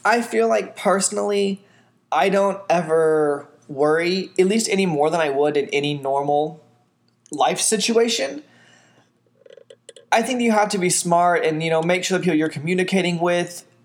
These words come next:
don't seem like anything's off. But I would say, as a general rule, I feel like in life, most people are good people. And I think that you just have to kind of,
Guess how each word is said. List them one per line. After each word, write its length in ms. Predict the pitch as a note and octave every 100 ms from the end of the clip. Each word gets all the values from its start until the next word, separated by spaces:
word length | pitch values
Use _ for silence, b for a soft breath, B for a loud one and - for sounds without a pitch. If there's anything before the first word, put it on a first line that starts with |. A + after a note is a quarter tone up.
| _ - D3+
don't 400 | C#3+ D3+ D#3 -
seem 360 | - - F3 F3+
like 220 | F#3+ F#3+
anything's 460 | G#3 G#3+ A3 G#3 G3
off. 500 | G3 A3 A#3+ - - B B B B B -
But 300 | G3+ F3+ -
I 100 | A#3
would 120 | C#4
say, 400 | A3+ G3+ F3 E3 -
as 160 | D#3+
a 60 | D#3+
general 380 | D3+ G3 G3 D#3
rule, 260 | D3 D#3+ D3+
I 100 | D#3
feel 180 | E3+
like 160 | D#3 D3
in 180 | D#3+ C#3+
life, 360 | C#3 D#3 D#3
most 400 | D3+ D3+ D#3+ -
people 420 | - E3+ E3 D#3+ -
are 560 | B2+ B2+ E3 F#3+ G3 - _ _ _ F#3
good 280 | E3+ G#3 G3+
people. 560 | A3+ A3 A#3 B3 - - B B B B B _
And 460 | F3 F#3 F#3 F3+ - G#3+
I 80 |
think 160 | A#3 C#4+
that 60 | A#3+
you 60 |
just 140 | A3 G3+
have 200 | G3 G3
to 60 |
kind 300 | F#3+ F#3+ F3
of, 380 | E3+ D#3+ D#3+ -